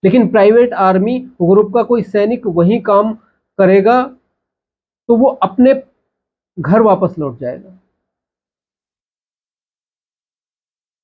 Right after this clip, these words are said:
इसलिए हमने मोटा-मोटा बताया कि भाड़े के सैनिक कैसे काम करते हैं।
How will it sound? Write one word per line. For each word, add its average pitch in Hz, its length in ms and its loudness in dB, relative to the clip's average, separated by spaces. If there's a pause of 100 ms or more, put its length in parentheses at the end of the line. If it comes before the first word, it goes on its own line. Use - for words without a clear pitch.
(720)
इसलिए 294 200 2
हमने 233 380 2
मोटा-मोटा 240 720 2
बताया 202 340 0
कि 254 140 -8
भाड़े 185 340 -2
के 240 160 -6
सैनिक 208 380 -6
कैसे 185 280 -4
काम 170 240 -4
करते 180 300 -8
हैं। 190 300 -10